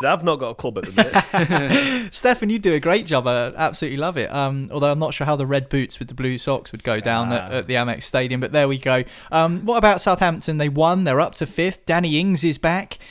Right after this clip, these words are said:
Speaker 2: I mean, signs are looking good for them.
Speaker 1: Yeah, Dan-, Danny Ings, uh, is massive for them, isn't he? He, he went on a good, great goal-scoring run, and he took the penalty last night. The mo-, the most impressive, uh,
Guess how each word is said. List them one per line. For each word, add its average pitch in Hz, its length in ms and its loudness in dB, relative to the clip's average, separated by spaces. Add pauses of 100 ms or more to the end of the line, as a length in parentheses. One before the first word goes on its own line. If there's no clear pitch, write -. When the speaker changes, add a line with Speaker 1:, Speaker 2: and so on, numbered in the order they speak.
(240)
Speaker 2:
I 165 40 -6
mean, 180 220 -4
signs 190 360 -2
are 165 40 -4
looking 160 200 -6
good 175 140 -4
for 170 100 -4
them. 180 340 -2 (1300)
Speaker 1:
Yeah, 196 440 4 (380)
Dan-, 196 280 -2 (180)
Danny 190 340 -2
Ings, 180 520 -6
uh, 151 400 0 (380)
is 135 180 -10
massive 143 340 -8
for 139 120 -18
them, 135 160 -8
isn't 143 140 -4
he? 135 120 -6 (360)
He, 131 280 -12
he 135 160 -10
went 139 180 -6
on 120 100 -8
a 113 60 -8
good, 110 240 -12
great 127 240 -6
goal-scoring 110 460 -8
run, 107 320 -10
and 101 220 -12
he 107 120 -12
took - 180 -12
the 101 60 -18
penalty 98 340 -14
last 101 300 -12
night. 110 220 -14 (280)
The 160 80 -2
mo-, 240 180 2
the - 260 -10
most 226 240 -2
impressive, 165 600 -8
uh, 117 340 -4